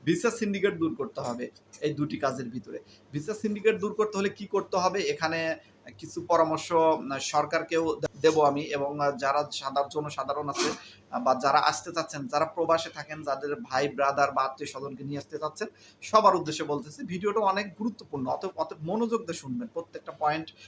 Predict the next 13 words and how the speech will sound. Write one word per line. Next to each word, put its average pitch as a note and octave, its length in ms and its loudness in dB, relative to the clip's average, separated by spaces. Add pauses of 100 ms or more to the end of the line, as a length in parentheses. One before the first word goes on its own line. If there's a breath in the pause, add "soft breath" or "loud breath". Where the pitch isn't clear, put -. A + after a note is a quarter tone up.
(100)
খুবই G3+ 200 -2
গুরুত্বপূর্ণ C3 480 -4
হতে C3 240 -12
যাচ্ছে। A#2+ 320 -12 (440 loud breath)
আহ, C#3 320 2
সেটা A3 240 0
হচ্ছে A3+ 200 2
ভিসা F3+ 300 -6
সিন্ডিকেট A3 560 0
দূর F#3+ 180 2
করতে G3 280 -2
হলে G3+ 200 2
অবশ্যই F3 640 2